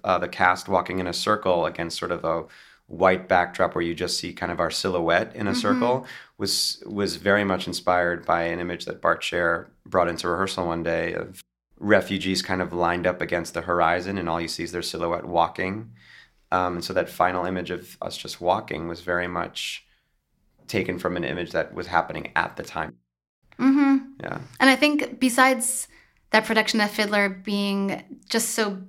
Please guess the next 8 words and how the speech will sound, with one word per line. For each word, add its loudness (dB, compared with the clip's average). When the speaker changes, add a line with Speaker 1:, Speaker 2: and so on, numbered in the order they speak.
Speaker 2:
beautifully 0
staged -2
and 0
acted, 2
I 6
think 4
also 4
that 4